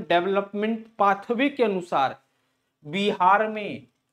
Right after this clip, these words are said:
ग्रीन हाउस गैस दो हज़ार सत्तर तक कितना प्रतिशत बढ़ने का अनुमान है?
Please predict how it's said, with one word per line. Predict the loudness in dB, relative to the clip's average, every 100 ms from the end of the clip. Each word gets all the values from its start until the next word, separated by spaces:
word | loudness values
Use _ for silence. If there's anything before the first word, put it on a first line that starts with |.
| _
ग्रीन | -6 0 2 2
हाउस | 2 -2 -2 -8 -8
गैस | -2 0 -2 -8
दो | -6
हज़ार | -4 0 0 0
सत्तर | -10 -14 -6 -6 -4
तक | -8 -8 _ _ _ -12
कितना | -10 -6 -6
प्रतिशत | -4 -6 -8 -6 -6 -6 -4
बढ़ने | -4 -4 -12
का | -8
अनुमान | -8 -8 -10 -8 -10 -10
है? | -10